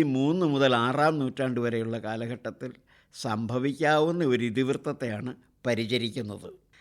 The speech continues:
അന്ന് കേരളവും തമിഴ്നാടും ഒരേ ദ്രാവിഡ സംസ്കാരത്തെ വ്യത്യസ്ത രൂപങ്ങളിൽ പങ്കിടുന്ന നാടുകളായിരുന്നു. മേൽപ്പറഞ്ഞ തരം സംസ്കൃത അക്ഷരങ്ങൾ ഒഴിവാക്കി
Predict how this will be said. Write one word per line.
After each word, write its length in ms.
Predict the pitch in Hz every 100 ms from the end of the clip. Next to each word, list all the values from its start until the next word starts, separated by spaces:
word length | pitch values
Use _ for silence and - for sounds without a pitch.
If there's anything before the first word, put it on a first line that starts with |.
| _ -
അന്ന് 300 | 123 147 165
കേരളവും 600 | 127 131 139 147 147 156
തമിഴ്നാടും 640 | 131 123 127 127 123 127 117
ഒരേ 220 | 113 131
ദ്രാവിഡ 460 | 135 113 110 120 127
സംസ്കാരത്തെ 800 | 135 120 117 - 123 113 107 107 117 - _ _ -
വ്യത്യസ്ത 680 | 113 113 - 175 180 175 147
രൂപങ്ങളിൽ 520 | 127 123 123 127 120
പങ്കിടുന്ന 540 | 127 117 117 113 110
നാടുകളായിരുന്നു. 840 | 120 110 110 113 104 98 98 101 101 - _ _ _ - _ -
മേൽപ്പറഞ്ഞ 800 | 107 123 151 208 180 165 139 127
തരം 260 | 120 120 117
സംസ്കൃത 560 | 117 113 110 156 147
അക്ഷരങ്ങൾ 560 | 131 110 - 110 113 113
ഒഴിവാക്കി 640 | 104 107 117 92 - 120